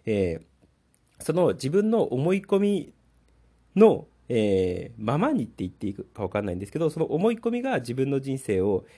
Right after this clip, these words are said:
えー、作ってるんですよね。そう。だから、あのー、まあ、ちょっとその話をしながら、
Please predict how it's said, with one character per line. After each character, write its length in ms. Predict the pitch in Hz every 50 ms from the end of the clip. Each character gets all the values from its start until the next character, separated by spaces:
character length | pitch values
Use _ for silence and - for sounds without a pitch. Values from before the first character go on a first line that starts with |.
| - _ -
え 380 | 107 95 87 82 85 - 98 -
ー、 40 | -
作 120 | - - 131
っ 20 |
て 160 | - - 95
る 80 | 87 82
ん 60 | 76
で 80 | 76 78
す 100 | - -
よ 80 | 73
ね。 180 | 76 95 117 - _ _ _ _ _ _ - - _ _
そ 320 | _ - - 104 98 92 -
う。 220 | _ _ _ - 180
だ 80 | 185
か 80 | 170 135
ら、 320 | 135 135 131 104 - - _
あ 160 | - - 107 104
の 520 | 101 95 95 92 90 87 85 90 95 -
ー、 20 | -
ま 120 | - 185
あ、 20 | 190
ち 80 | - 302
ょ 20 |
っ 20 |
と 60 | 285 -
そ 140 | - 151
の 80 | 147 147
話 340 | 147 170 165 165 160 - 165
を 60 | 139
し 160 | 135 - 151
な 100 | 151 143
が 80 | 139 139
ら、 260 | 156 156 139 107